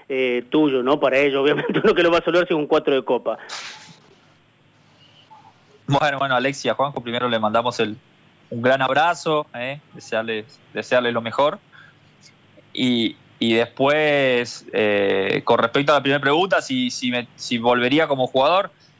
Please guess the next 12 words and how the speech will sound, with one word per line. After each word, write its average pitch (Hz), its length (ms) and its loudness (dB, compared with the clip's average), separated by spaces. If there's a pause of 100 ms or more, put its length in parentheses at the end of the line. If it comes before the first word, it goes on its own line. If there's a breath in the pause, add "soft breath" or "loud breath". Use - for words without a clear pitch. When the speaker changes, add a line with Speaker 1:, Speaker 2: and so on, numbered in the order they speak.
(180)
Speaker 2:
la 117 180 0
verdad 147 240 2
que 190 120 -4
no, 151 380 2
no 131 140 -2
sé. 127 380 -2
Hoy, 127 960 0 (580)
hoy 160 420 2
es, - 380 -6
es - 240 -6
un 117 120 -8
no, 156 360 2